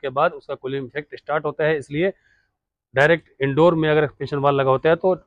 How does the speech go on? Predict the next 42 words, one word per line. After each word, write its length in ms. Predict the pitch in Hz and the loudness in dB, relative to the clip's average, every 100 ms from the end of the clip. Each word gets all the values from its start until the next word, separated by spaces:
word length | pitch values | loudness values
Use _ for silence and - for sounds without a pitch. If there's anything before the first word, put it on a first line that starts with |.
| - | -10
कभी-कभी 320 | 135 135 143 | -6 -4 -4
लिक्विड 260 | 147 127 131 | -4 -6 -4
लाइन 140 | 127 | -2
में 140 | 135 220 _ _ _ _ 127 | -2 -4 _ _ _ _ -12
इंसुलेशन 380 | 127 135 160 | -6 -4 -2
नहीं 200 | 151 131 | -2 0
लगाया 340 | 135 123 120 113 | 2 2 2 0
जाता 300 | 107 - 101 | -2 -4 -8
है। 140 | 107 - _ _ _ _ _ _ _ _ - | -8 -12 _ _ _ _ _ _ _ _ -12
इस 140 | 160 | -4
तरीके 280 | 185 165 170 | 0 2 0
से 120 | 160 | 2
हम 140 | 165 160 | 0 2
लोग 200 | 170 160 | -2 -2
किसी 240 | 156 196 | -10 -6
भी 260 | 165 185 170 | -2 -2 -4
स्प्लिट 320 | - 165 165 | -6 -4 -4
एसी 280 | 151 143 160 | -4 -4 -2
में 300 | 160 170 180 | 0 0 -2
हम 160 | 135 143 | -4 -2
लोगों 180 | 151 151 | 0 0
को 100 | 151 | 0
लगाना 320 | 135 143 151 | 2 2 0
चाहिए। 400 | 147 147 156 180 _ _ - | 0 0 0 -2 _ _ -2
और 260 | 143 180 170 127 | 4 4 4 -2
जिसका 320 | 165 - 202 | -6 -4 -4
एक्सपेंशन 500 | 160 - 165 190 170 | -4 -4 -4 -2 0
वाल्व 320 | 160 160 143 | 4 4 2
जो 120 | 143 147 | -2 -4
कैपिलरी 460 | - 147 160 160 | -2 -2 0 -2
टाइप 300 | 156 156 151 | 0 0 0
एक्सपेंशन 400 | 151 - 147 151 | -4 -8 -10 -6
वाल्व 300 | 143 143 139 | 0 0 0
है 140 | 139 143 | -2 -2
और 260 | 139 143 143 | 0 -2 -2
भी 100 | 147 | -6
बहुत 260 | 139 139 | -4 -4
सारे 220 | 147 139 135 | -4 -4 -4
एसीओ 240 | - 143 | -6 -6
में 160 | 139 143 | -4 -6
तरह-तरह 460 | 135 135 131 139 | -4 -6 -4 -6
के 200 | 127 143 | -6 -6